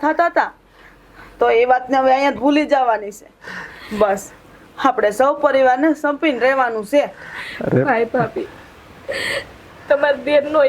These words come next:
Speaker 3: એકની જ ભૂલ નથી, મારી પણ ભૂલ છે. અમાર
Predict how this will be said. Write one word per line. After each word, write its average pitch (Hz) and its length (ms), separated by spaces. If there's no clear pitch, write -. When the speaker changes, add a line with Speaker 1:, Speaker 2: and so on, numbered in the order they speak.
Speaker 3:
એકની 302 260
જ - 160
ભૂલ 330 180
નથી, 269 260
મારી 294 380
પણ 285 200
ભૂલ 294 220
છે. 285 100
અમાર 349 280